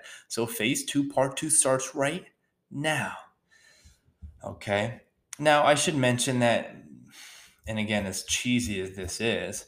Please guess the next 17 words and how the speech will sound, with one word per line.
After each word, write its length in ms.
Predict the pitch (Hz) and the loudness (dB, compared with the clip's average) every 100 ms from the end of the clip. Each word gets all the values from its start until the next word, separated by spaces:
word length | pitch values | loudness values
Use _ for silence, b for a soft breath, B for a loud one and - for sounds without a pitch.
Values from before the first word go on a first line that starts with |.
| b b b | b b b
there's 140 | 92 | -6
nothing 320 | 110 135 139 98 | 2 2 2 -6
special 600 | - 139 143 - 117 98 | 0 2 2 2 0 -2
about 340 | 95 95 87 | 0 0 -2
me, 140 | 98 | -6
baby. 480 | 92 98 104 131 143 _ _ _ _ _ _ | -4 -2 -2 -4 -10 _ _ _ _ _ _
Literally 400 | - 214 214 214 | 0 6 8 8
nothing 360 | 202 190 - 175 | 8 6 6 0
special 480 | - 143 139 - 113 | 4 4 4 2 2
about 260 | 104 90 | 2 2
me 180 | 104 104 127 | 0 0 6
other 260 | 160 196 | 6 6
than 200 | 190 180 | 4 4
the 100 | 185 | 2
fact 480 | 180 - 104 101 - | 2 2 2 0 2
that 260 | 107 107 B B B B B B B _ | 2 2 B B B B B B B _
I 840 | 120 147 143 98 98 107 110 131 - | 8 12 12 12 8 6 2 -2 -8